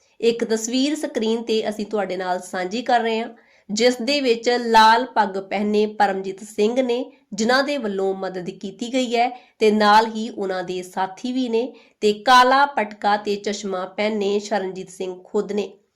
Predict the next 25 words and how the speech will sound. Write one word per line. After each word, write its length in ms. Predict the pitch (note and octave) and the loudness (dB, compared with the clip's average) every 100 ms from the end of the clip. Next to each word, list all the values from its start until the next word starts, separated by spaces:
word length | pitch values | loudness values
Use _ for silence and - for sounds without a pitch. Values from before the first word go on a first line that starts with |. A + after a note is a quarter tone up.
| _ _ - | _ _ -4
ਸ਼ਰਨਜੀਤ 520 | - B3+ C4 C#4 D#4 | 4 6 6 2 -4
ਸਿੰਘ 260 | - C#4 | -2 -2
ਦਾ 180 | C4+ C#4 | 4 2
ਕਹਿਣਾ 320 | C#4 A3+ G#3+ | 4 0 0
ਹੈ 200 | A#3 A3+ | 2 2
ਕਿ 200 | A#3 C4 | 0 -4
ਬੀਤੇ 440 | G#3 G#3+ G#3 - C4+ | -6 -6 -8 -4 -4
ਕੱਲ੍ਹ 340 | C4 A3+ A#3 | 0 0 0
ਮੇਰੀ 300 | A3+ G3+ G3 | -2 -2 -4
ਮਾਤਾ 420 | G3 G3 G3 G#3+ | -4 -4 2 2
ਜੀ 240 | G#3+ G#3+ G3+ | 2 -4 -8
ਪਟਿਆਲਾ 560 | - G#3+ G3+ G3 G3+ | -8 -2 0 2 2
ਤੋਂ 260 | G#3 G3+ G3+ G#3+ | 0 -2 -4 -4
ਅੰਬਾਲਾ 480 | G3+ F#3+ F#3+ F#3+ F#3+ | -4 -2 -2 -2 -4
ਕੈਂਟ 340 | G3 F#3+ F#3 - | -4 -6 -6 -4
ਆ 180 | G3 F#3+ | 0 2
ਰਹੇ 200 | G#3+ C4 | 2 0
ਸਨ। 280 | C4 A#3+ C#4+ - _ _ - | 0 -4 -4 -10 _ _ 0
ਉਸ 240 | A3 G#3+ | 2 4
ਸਮੇਂ 320 | A#3 A3+ A3 A#3 | 2 2 2 2
ਉਹਨਾਂ 300 | G#3 G3 F#3 | 0 -2 -2
ਦਾ 220 | F#3 F3+ | -2 -2
ਪਰਸ 420 | - G3+ G3+ - F#3+ F#3 G#3+ | 0 0 0 -6 -12 -6 0
ਗਵਾਚ 340 | A#3+ G#3 F#3+ | 2 2 0
ਗਿਆ 260 | F3+ F#3+ | -6 -6